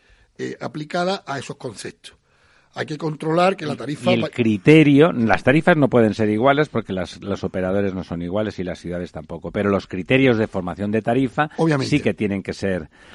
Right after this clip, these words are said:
Speaker 2: los mismos.
Speaker 1: O por lo menos homogéneos, por lo menos homogéneos, y donde se desvíen, pues que ese regulador, pues diga como ocurre en los países que progresan, no,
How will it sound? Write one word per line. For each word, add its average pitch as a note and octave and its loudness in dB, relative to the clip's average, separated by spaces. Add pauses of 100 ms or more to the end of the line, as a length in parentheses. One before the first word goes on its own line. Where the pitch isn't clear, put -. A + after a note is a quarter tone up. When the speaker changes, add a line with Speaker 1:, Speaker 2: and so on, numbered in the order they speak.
(160)
Speaker 2:
los G#2 -4
mismos. F2 -6
Speaker 1:
O - -14
por D#3+ 0
lo D#3+ 4
menos G#3+ 6
homogéneos, C3+ -2
por B2+ -10
lo C#3 -4
menos F#3+ 0
homogéneos, G#3 -2 (380)
y D#3+ 0
donde C#3 -2
se - -6
desvíen, G#3+ 0
pues F3+ -10
que G#2+ -12
ese - -8
regulador, F#3+ 4 (320)
pues B2+ -4
diga C#3 -4
como B2 -4
ocurre G3+ 4
en E3+ 6
los C#3 4
países B2 -8
que - -16
progresan, E3+ -2 (600)
no, F#2+ -12